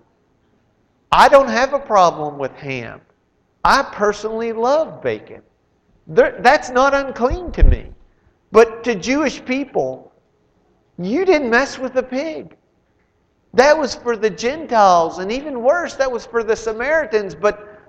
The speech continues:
but not a good Jew. You didn't eat pig. You didn't hang around people who had pigs.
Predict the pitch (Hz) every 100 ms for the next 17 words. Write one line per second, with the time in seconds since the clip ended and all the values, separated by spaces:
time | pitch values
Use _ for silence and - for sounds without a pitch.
0 | - 269 349 403 403 202 196 139 151 196
1 | 160 110 117 139 _ _ _ _ _ _
2 | _ _ _ _ _ - 349 403 247 185
3 | 226 - 233 233 233 233 233 - - -
4 | _ 302 370 330 277 220 269 277 294 277
5 | - 302 302 311 302 302 339 339 - 185
6 | 135 113 -